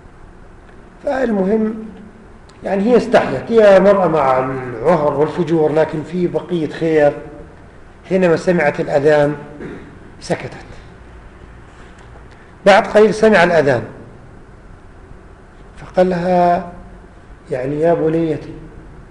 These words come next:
إنه الآن نادى المؤذن، أين هذا كذا؟ أليس هذا المسجد؟ أين المسجد؟ أين كذا؟" فهذه أخذت تبكي وجاءت تقبل رجله.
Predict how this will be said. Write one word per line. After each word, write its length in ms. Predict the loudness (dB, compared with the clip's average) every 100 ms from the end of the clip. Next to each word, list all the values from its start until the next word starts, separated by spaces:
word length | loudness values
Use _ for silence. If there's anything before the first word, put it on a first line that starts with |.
| -20 -20 -20 -20 -20 -20 -20 -20 -18
إنه 240 | -14 -12 -10
الآن 560 | 2 4 6 4 0 -8 -16 -20 -20 -20 -20 -4
نادى 260 | 2 4 4
المؤذن، 520 | 4 2 0 0 -2
أين 220 | 0 0
هذا 360 | 0 0 0 0
كذا؟ 440 | 0 0 2 0
أليس 260 | -2 -4 -2
هذا 180 | 0 0
المسجد؟ 400 | 0 0 0 0
أين 160 | -2
المسجد؟ 420 | -2 -2 -2 -2
أين 220 | -2 -2 -2
كذا؟" 340 | 0 0 -2 -4 -16 -20 -20 -20 -20 -20 -20 -20 -12 -6
فهذه 640 | -2 2 4 4 0 -2
أخذت 380 | -2 0 0 0
تبكي 360 | -4 -2 -2
وجاءت 480 | 0 0 0 0 -2
تقبل 500 | -10 -4 -4 0 -2
رجله. 240 | -2 -8